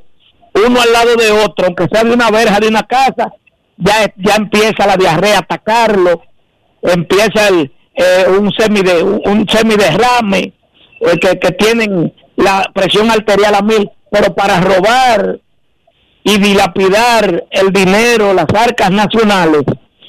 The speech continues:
son unos, son unos putumpotes, son unos, eh, eh, eh, hacen alarde de ostentación, eh, con los carros de, de,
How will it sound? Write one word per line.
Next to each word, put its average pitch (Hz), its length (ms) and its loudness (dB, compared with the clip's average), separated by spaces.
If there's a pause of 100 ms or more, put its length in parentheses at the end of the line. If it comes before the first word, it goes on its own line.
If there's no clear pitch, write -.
(340)
son 208 280 0
unos, 226 220 0 (120)
son 220 160 0
unos 226 180 0 (100)
putumpotes, 202 800 -2
son 196 180 0
unos, 214 240 -2 (720)
eh, 180 340 2
eh, 175 340 0
eh, 170 180 0
hacen 220 340 -2
alarde 208 420 0
de 196 100 0
ostentación, 180 1200 -2 (500)
eh, 160 140 0
con 180 240 0
los 170 240 -2
carros 196 380 0
de, 185 220 0
de, 165 400 0